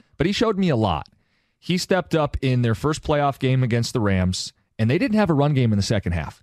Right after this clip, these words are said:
He hit the big throws to ice the game. He hit the fourth and one in a game where red zone became so important. Every point mattered. They only won by one.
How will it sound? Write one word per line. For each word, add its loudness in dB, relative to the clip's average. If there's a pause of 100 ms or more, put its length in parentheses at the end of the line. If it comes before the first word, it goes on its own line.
(100)
He -2
hit 2
the 2
big 0
throws 0
to -2
ice 0
the -4
game. 0 (160)
He -4
hit 0
the 2
fourth -2
and 2
one 0 (180)
in 0
a 2
game 0
where 2
red 0
zone 0
became 0
so 0
important. -2
Every 0
point -2
mattered. 2
They 2
only 0
won 2
by 2
one. 0